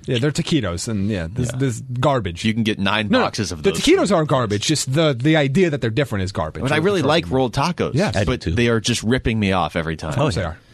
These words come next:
Speaker 3: You're getting shell.
Speaker 2: <sighs> Seth, I'll be
Speaker 3: Hi,
Speaker 2: in
Speaker 3: Seth.
Speaker 2: Anaheim next week. What is the pizza place Luke swears is the best pizza
Speaker 3: Yeah,
Speaker 2: ever?
Speaker 3: what is that pizza place, Luke?
Speaker 2: Nick's.
Speaker 3: Okay.
Speaker 2: I, yeah.
Speaker 3: So please report back and let us know if it's the best pizza place in the world.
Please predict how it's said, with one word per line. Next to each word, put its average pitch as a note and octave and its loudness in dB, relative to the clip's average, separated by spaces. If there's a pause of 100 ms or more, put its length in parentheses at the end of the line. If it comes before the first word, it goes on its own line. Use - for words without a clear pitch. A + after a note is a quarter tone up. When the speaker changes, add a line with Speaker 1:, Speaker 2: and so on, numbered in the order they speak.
Speaker 3:
You're G#2 0
getting F#2 0
shell. D#2 -2 (400)
Speaker 2:
<sighs> - - (480)
Seth, - 0 (340)
I'll A#2+ 2
be B2+ 2
Speaker 3:
Hi, - 4
Speaker 2:
in C3+ 2
Speaker 3:
Seth. C3 4
Speaker 2:
Anaheim A#2+ 2
next G#2 0
week. F#2 0
What A2+ 2
is B2 0
the A#2 0
pizza A#2 0
place G2 0
Luke G2+ 0
swears G2+ 0
is F#2 -8
the F#2+ 0
best F2+ -2
pizza - -2
Speaker 3:
Yeah, G3 2
Speaker 2:
ever? E3+ 0
Speaker 3:
what F#3+ 0
is A3 0
that D#3+ 0
pizza A2+ 0
place, F2+ -2
Luke? F#2 0
Speaker 2:
Nick's. - -4 (240)
Speaker 3:
Okay. A2+ -2
Speaker 2:
I, E2+ -2 (100)
yeah. D#2 -2
Speaker 3:
So B2+ 2
please C#3+ 2
report C#3+ 2
back D3 0
and G2 0
let A2 0
us A2 -2
know A#2 2
if - -4
it's - -4
the F#2+ 2
best F2+ -2
pizza - 0
place F2+ -2
in F#2 2
the F2 2
world. E2+ -2